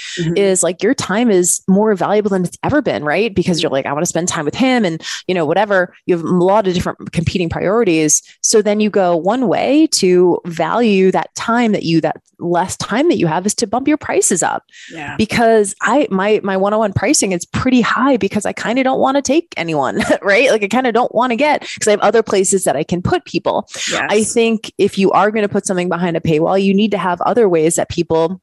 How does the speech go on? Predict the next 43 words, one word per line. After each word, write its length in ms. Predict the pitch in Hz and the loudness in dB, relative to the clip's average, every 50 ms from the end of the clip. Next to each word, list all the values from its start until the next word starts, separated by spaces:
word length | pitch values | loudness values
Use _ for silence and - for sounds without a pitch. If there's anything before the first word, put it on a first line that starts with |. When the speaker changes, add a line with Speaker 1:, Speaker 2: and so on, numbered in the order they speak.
| _ _ | _ _
Speaker 2:
know 380 | 180 165 151 143 135 131 156 175 | 0 0 2 2 2 2 0 2
that 180 | 185 - - | 2 0 0
you're 180 | - 233 226 214 | 2 0 0 0
good. 340 | 196 294 370 - - - - - - - - | 2 2 2 2 0 -2 -6 -10 -10 -10 -4
There 120 | 208 185 190 | -2 0 2
needs 240 | 202 202 214 - - | 2 0 0 -2 -2
to 60 | - | 0
be 100 | 196 196 | 0 0
Speaker 1:
Mm-hmm. 100 | 185 175 | 2 2
Speaker 2:
enough 240 | 185 196 190 220 - | 0 0 0 -2 -2
free 300 | - - - - 208 214 196 - | -4 -6 -2 -2 -2 -2 -2 -6
content 640 | - - - 180 175 185 190 - 220 214 220 220 - _ _ _ _ | -8 -4 -2 -2 -2 -2 -2 0 0 0 0 0 -2 _ _ _ _
elsewhere 760 | - 160 165 180 185 - - - 240 254 285 311 330 359 370 - - - - - - | -2 0 0 2 0 0 0 0 0 2 4 4 4 4 2 0 -6 -16 -16 -12 -2
that 160 | - 180 139 - | 0 0 0 0
people 340 | - - 214 196 196 190 - | -2 -6 -2 0 0 0 2
understand. 580 | - 180 185 180 180 170 - - 175 160 160 | 0 -2 0 -2 -2 -2 -2 -2 -2 -2 -4
'Cause 100 | 170 190 | -4 -2
I 100 | 226 233 254 | 0 0 2
made 200 | 269 269 254 202 | 2 2 2 2
the, 180 | - 165 151 160 | 2 2 2 2
the 60 | 180 | 0
mistake 360 | 165 165 165 - 165 - - _ | -2 0 0 0 0 -2 -2 _
early 240 | - 170 160 147 147 | 0 2 2 2 2
on 300 | 131 131 156 - 247 262 - - - - - - _ | 0 0 0 -2 -2 -4 -6 -10 -14 -16 -16 -2 _
of 340 | 175 175 170 165 160 156 | 4 4 6 4 4 2
not 280 | 170 165 151 175 220 - | 0 0 0 0 0 2
giving 260 | - 196 175 170 160 | 0 -2 0 0 -2
away 300 | 151 143 147 139 139 147 | 0 0 2 2 2 0
a 100 | 165 - | 0 0
lot 180 | 175 175 156 156 | 0 0 0 0
of 60 | 151 | -2
my 100 | 147 135 | -4 -6
content 420 | - - 147 160 156 - - - | -6 -6 -6 -4 -4 -4 -6 -4
for 120 | - - 135 | -4 -6 -6
free 380 | - - - 120 107 104 165 | -4 -2 -2 0 0 0 0
because 260 | 208 185 175 - 190 170 | 0 -2 -2 -2 0 0
I 100 | 139 156 | 0 0
felt 280 | - - 143 143 87 | 0 0 0 0 2
like 400 | 82 104 92 110 - - - - _ _ _ | 0 0 0 0 -2 -4 -10 -20 _ _ _
I 60 | 233 | -2
was 120 | 269 254 226 | 0 2 2
in 80 | 247 | 0
scarcity. 640 | 226 - - 185 202 190 - 208 185 190 190 190 202 | 0 0 0 -2 -2 0 0 2 2 2 2 2 0